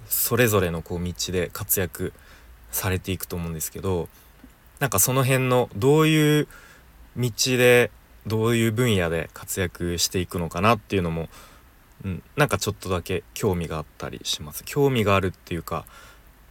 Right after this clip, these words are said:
うん、なんかどういうせ-、戦略っていうとちょっと堅苦しいですけど、感じで活躍するのかなっていうのが楽しみですね。でも個人的には去年、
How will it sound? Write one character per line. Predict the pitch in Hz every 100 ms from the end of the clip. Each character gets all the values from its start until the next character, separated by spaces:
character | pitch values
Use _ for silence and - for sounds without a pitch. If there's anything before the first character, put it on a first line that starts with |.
| - - - _ _ _ -
う |
ん、 | 107 95 90
な | 113
ん |
か | 104 92 - - - 127
ど | 143 151
う |
い | 147 143 143 139 139 139 131
う | - - - - - -
せ-、 | - -
戦 | - 107 110
略 | 110 104 - 107
っ |
て | - - 110
い |
う |
と | 92
ち | -
ょ |
っ | 92
と | 85
堅 | - 87
苦 | 95 87
し | - 87
い |
で | 76
す | -
け | -
ど、 | 95 82 - - - - - - - - _
感 | 101 90
じ | 87
で | 90 78 - - _ - -
活 | - -
躍 | 85 85
す | - 87
る | 85
の | 78
か | 85
な | 117 123
っ |
て | -
い | 82
う |
の | -
が | -
楽 | 90 85
し | - 87
み | 87
で | 101
す | - 92
ね。 | 104 104 - - - - - - -
で | 147
も |
個 | - 143
人 | 165 170
的 | 170 175
に | 151
は | 92
去 | 139
年、 | 117 87 71